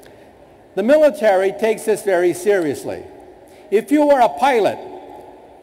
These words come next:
in a jet plane and the enemy goes underneath your jet plane, you're dead meat. You cannot see the enemy. But if you put a television camera underneath your airplane,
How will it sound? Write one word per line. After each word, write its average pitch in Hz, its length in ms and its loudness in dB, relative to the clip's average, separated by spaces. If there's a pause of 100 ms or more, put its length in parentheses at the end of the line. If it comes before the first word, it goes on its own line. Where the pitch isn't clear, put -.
(160)
in 196 140 -2
a 180 80 0
jet 233 400 -2
plane 180 500 -4 (640)
and 202 180 -2
the 196 100 4
enemy 240 460 0
goes 185 400 2
underneath 254 1200 -2
your 180 200 -2
jet 175 400 -2
plane, 151 560 -6 (800)
you're 254 180 0
dead 175 380 -2
meat. 247 340 -4 (400)
You 202 100 -6
cannot 233 440 -2
see 262 240 -4
the 220 160 -2
enemy. 233 500 -4 (680)
But 220 120 2
if 247 160 -2
you 269 100 0
put 262 160 0
a 240 80 0
television 262 800 -2
camera 208 640 -6
underneath 240 840 -4
your 190 200 0
airplane, 170 580 -2